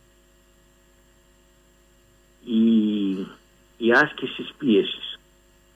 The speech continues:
από ένα κράτος μέλος της Ευρωπαϊκής Ένωσης προς μια υποψήφια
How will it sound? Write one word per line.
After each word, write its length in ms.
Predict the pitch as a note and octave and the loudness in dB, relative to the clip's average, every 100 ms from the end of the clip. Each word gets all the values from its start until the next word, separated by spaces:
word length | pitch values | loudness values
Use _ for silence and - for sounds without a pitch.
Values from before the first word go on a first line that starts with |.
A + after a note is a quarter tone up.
| _ | _
από 120 | - B2 | -2 2
ένα 140 | B2 | 2
κράτος 380 | A#2+ B2 A#2 G2+ | 4 2 2 0
μέλος 280 | A#2 A#2+ A#2+ | 4 4 4
της 100 | A2+ | 2
Ευρωπαϊκής 560 | G#2 G#2 G#2 F#2+ F#2+ | 0 2 -2 -4 -4
Ένωσης 500 | A2 F#2 D#2 - - - _ _ _ _ _ _ _ _ _ _ _ _ _ _ | -2 -2 -2 -6 -8 -12 _ _ _ _ _ _ _ _ _ _ _ _ _ _
προς 240 | A2+ A2 | 0 2
μια 200 | A2 C3+ | 4 4
υποψήφια 920 | C#3+ C#3+ A2+ - D3 C#3+ A#2+ F#2+ F2 | 4 2 -2 2 2 2 2 2 2